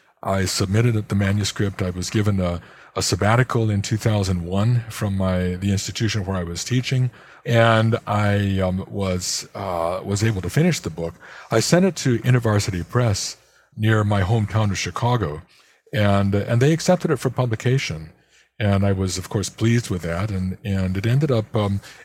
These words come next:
having quite the impact. I think it's, it's been a steady seller for the, for the publisher, and, and it was used in theological seminaries as well.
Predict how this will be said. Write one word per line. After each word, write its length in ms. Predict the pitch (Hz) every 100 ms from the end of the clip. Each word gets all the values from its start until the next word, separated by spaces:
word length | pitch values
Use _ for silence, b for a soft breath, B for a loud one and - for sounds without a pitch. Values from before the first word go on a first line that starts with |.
| B _
having 320 | - 131 131 120
quite 220 | 135 113
the 140 | 107
impact. 460 | 113 127 - 82 90
I 60 |
think 180 | 90 113
it's, 180 | 104 -
it's 220 | 113 90
been 160 | - 110
a 80 | 92
steady 320 | - 113 95
seller 460 | - 101 110 87 - B B B
for 400 | - 95 92 87
the, 180 | 87 95
for 200 | - 95
the 80 | 87
publisher, 540 | 107 113 104 - 82
and, 220 | 85 82
and 380 | - 95 92 90
it 80 | 95
was 200 | 95 95
used 200 | 107 104
in 100 | 92
theological 540 | - 92 92 101 92
seminaries 600 | 82 98 90 87 82 78
as 160 | 80 71
well. 400 | 87 95 82 90